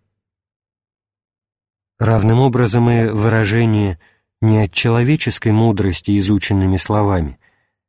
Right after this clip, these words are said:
могло быть заменено выражением "не от плотской мудрости изученными словами". Так же точно, как и выражение "по человеческому обычаю поступаете"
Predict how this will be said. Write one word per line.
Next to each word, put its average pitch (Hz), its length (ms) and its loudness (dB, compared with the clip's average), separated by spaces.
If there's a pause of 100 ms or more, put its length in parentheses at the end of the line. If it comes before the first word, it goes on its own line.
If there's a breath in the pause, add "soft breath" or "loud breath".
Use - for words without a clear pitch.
(140)
могло 113 320 2
быть 127 160 0
заменено 117 480 2
выражением 117 720 0 (560 soft breath)
"не 117 160 2
от 117 160 -2
плотской 127 560 0
мудрости 101 680 -2 (180 soft breath)
изученными 95 680 0
словами". 90 600 -4 (1000)
Так 117 180 -2
же 113 160 -2
точно, 120 420 0
как 117 200 -2
и - 20 2
выражение 110 720 2 (300 loud breath)
"по 117 100 0
человеческому 110 920 0
обычаю 104 460 0
поступаете" 92 840 -6